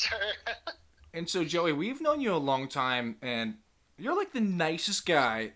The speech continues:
Speaker 2: in the entire world. Not to suck your dick or anything, but, like, you're a pretty damn good guy. And so is there just, like, an on switch you have? Like, you get in the ring, and you're not fucking playing. Like, you're not friends with anybody. You just, like,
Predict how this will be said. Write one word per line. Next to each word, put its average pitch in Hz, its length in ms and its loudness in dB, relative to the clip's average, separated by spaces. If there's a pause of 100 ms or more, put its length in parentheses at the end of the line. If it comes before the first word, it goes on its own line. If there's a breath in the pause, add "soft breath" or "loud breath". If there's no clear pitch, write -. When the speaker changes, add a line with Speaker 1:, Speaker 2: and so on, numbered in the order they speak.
Speaker 2:
in 147 140 -2
the 143 160 0
entire 135 500 0
world. 107 440 -4
Not 147 240 -2
to 131 160 -4
suck - 320 -2
your 120 80 -10
dick 127 240 -2
or 117 80 -4
anything, 107 420 0
but, 123 120 -6
like, 120 260 -2 (320 loud breath)
you're 277 160 2
a 262 40 4
pretty 240 380 2
damn 175 240 6
good 151 240 2
guy. 120 360 4 (680 soft breath)
And 156 360 0 (240)
so 175 260 -4
is 160 220 -4
there 254 120 -2
just, 339 200 -2
like, 247 120 2
an 127 220 -2 (260)
on 131 260 0
switch 185 360 -2
you 214 80 -2
have? 190 320 0
Like, 151 140 -6
you 123 40 -12
get 143 160 0
in 170 80 -6
the 147 60 -2
ring, 151 480 -2 (160)
and 139 100 -6
you're 135 80 -4
not 135 220 -2
fucking 127 260 -2
playing. 110 300 -6
Like, 101 160 -12
you're 131 80 -6
not 131 180 -2
friends 135 160 -4
with 139 140 -6
anybody. 139 400 0
You 120 160 -4
just, 135 260 -4
like, 120 200 -2